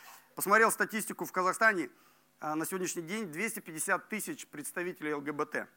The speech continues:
в Казахстане. Это больше, чем евангельских христиан, <laughs> если, если кто статистику не знает. Двести пятьдесят тысяч. Эм, то есть, почему я это говорю? Чтобы мы понимали, в каком мире мы живем. Мир очень сильно меняется.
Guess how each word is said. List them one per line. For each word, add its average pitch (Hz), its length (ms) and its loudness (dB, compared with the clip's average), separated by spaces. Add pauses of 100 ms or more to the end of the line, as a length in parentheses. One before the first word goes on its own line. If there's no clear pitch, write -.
(1000)
в - 60 -20
Казахстане. 143 540 -2 (480)
Это 160 240 -4
больше, 185 360 -2
чем 180 180 -6
евангельских 170 580 -4
христиан, 151 440 -4 (160)
<laughs> - 160 -20
если, 135 340 -4 (420)
если 160 200 -4
кто 165 180 -6
статистику 147 580 -6
не 135 160 -6
знает. 143 280 -4
Двести 220 320 -4
пятьдесят 180 440 -8
тысяч. - 360 -14 (880)
Эм, 139 640 0 (880)
то 226 80 2
есть, 247 200 0 (680)
почему 240 340 -2
я 247 140 6
это 185 140 -2
говорю? 165 320 0
Чтобы 170 220 -10
мы 202 60 -6
понимали, 220 480 0
в - 80 -8
каком 208 320 -6
мире 202 220 -4
мы 170 120 -4
живем. 143 480 -4
Мир 214 200 0
очень 170 220 -2
сильно 175 260 -4
меняется. 143 520 -6